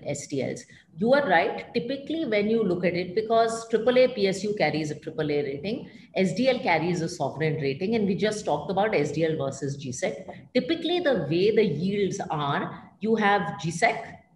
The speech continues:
then you have S D L, and then you have P S U in terms of yield. What's happening today,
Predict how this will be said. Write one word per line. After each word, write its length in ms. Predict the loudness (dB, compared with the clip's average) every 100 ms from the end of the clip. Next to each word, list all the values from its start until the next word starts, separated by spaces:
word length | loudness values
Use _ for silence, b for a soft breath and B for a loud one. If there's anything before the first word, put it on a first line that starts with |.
| 0
then 240 | 4 6 4
you 180 | 2 0
have 480 | 2 2 2 0 -2
S 160 | -4
D 180 | -2 -2
L, 160 | 0 -2 0
and 200 | 0 4
then 200 | 4 4
you 100 | 2
have 200 | 2 -2 -4
P 120 | -2
S 160 | 0 0
U 120 | -2
in 140 | -2 -2
terms 260 | -4 -4
of 120 | -6
yield. 300 | -6 -8 -8 -10 B B B
What's 240 | 0 0 0
happening 600 | -6 -6 -4 -2 -2 -2
today, 600 | 0 2 0 -2 -6 -12